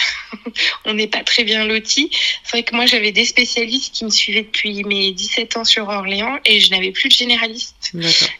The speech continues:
Speaker 1: Et, euh, il m'a pris en cours de route, euh, bah, c'est des personnes qui me suivent depuis des années qui voulaient, qui ont commencé à me mettre en arrêt. Il m'a pris dans le deuxième mois et je me dis, mais démarrer comme ça, et heureusement que ça a été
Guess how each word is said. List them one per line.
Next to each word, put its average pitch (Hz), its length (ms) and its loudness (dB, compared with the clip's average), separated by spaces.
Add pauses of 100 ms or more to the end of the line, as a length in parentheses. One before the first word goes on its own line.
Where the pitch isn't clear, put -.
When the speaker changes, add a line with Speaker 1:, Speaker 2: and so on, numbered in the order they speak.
Speaker 1:
Et, 214 240 6
euh, 202 280 2
il 208 140 4
m'a 208 160 2
pris 269 500 4
en 214 140 -6
cours 233 200 -6
de 220 100 -2
route, 220 340 -2
euh, 214 100 0
bah, 190 180 -2
c'est - 160 -6
des 202 80 -2
personnes 220 380 -2
qui 208 140 2
me 202 40 -2
suivent 208 240 2
depuis 196 220 0
des 214 200 2
années 220 200 4
qui 208 180 2
voulaient, 190 360 2
qui - 120 2
ont 202 140 -4
commencé 208 360 -4
à 202 60 -2
me 190 60 -10
mettre 185 240 0
en 185 120 -8
arrêt. 220 220 -2 (540)
Il 208 80 0
m'a 220 100 2
pris 247 220 4
dans 226 140 2
le 226 80 -2
deuxième 233 400 2
mois 294 360 0
et 214 80 4
je 202 140 2
me 208 80 -4
dis, 208 180 -2
mais 190 320 2 (460)
démarrer 220 400 2
comme 220 220 -2
ça, 254 360 2
et 208 220 6 (140)
heureusement 247 580 -2
que 226 220 0
ça 208 160 0
a - 20 6
été 214 260 -2